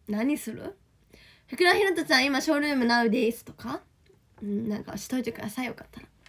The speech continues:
ニコニコで見に行くので、この後お風呂入った後、あ、入る、入りながら、湯に浸かりながら、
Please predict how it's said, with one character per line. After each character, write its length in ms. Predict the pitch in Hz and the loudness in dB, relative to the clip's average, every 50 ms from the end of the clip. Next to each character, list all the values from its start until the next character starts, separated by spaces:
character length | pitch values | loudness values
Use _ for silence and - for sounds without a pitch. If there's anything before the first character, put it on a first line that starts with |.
| - _ _ _ - - - | -20 _ _ _ -10 -4 -2
ニ 120 | 247 247 | -2 0
コ 100 | 247 269 | 0 0
ニ 120 | 262 262 | 0 0
コ 120 | 247 285 262 | 0 -2 -2
で 220 | 247 254 - - _ | -2 -2 -4 -4 _
見 120 | - 269 | 0 2
に 120 | 269 262 240 | 2 2 2
行 80 | 226 | 0
く 80 | - 233 | -2 -2
の 140 | 226 220 214 | -2 -2 -2
で、 160 | - - - _ - _ _ - - | -6 -8 -14 _ -20 _ _ -14 -8
こ 100 | - 247 | -4 -2
の 120 | 233 220 | 0 0
後 220 | 220 214 - - | -2 -2 -2 -2
お 40 | 214 | -2
風 120 | 220 233 226 | 0 2 2
呂 60 | 220 | 2
入 140 | 233 220 208 | 2 2 0
っ 60 | 202 | 0
た 120 | - - | -4 -8
後、 220 | - - - - - - - - - _ _ _ _ _ | -8 -8 -10 -14 -14 -18 -20 -20 -20 _ _ _ _ _
あ、 80 | - 220 | -8 -4
入 220 | - 240 233 233 | 0 0 0 0
る、 80 | 220 202 | -2 -4
入 200 | - 240 240 226 | -4 -2 0 0
り 80 | 226 | 0
な 100 | 220 220 | 0 0
が 100 | 214 208 | -2 -2
ら、 140 | 202 202 - _ - _ - - - | -4 -6 -8 _ -20 _ -16 -6 -2
湯 100 | 220 226 | 0 2
に 120 | 226 226 | 2 2
浸 120 | 220 - - | 0 -2 -6
か 120 | - 220 | -6 -4
り 80 | 220 220 | -4 -4
な 140 | 220 214 | -4 -4
が 80 | 202 202 | -4 -6
ら、 120 | - - | -8 -10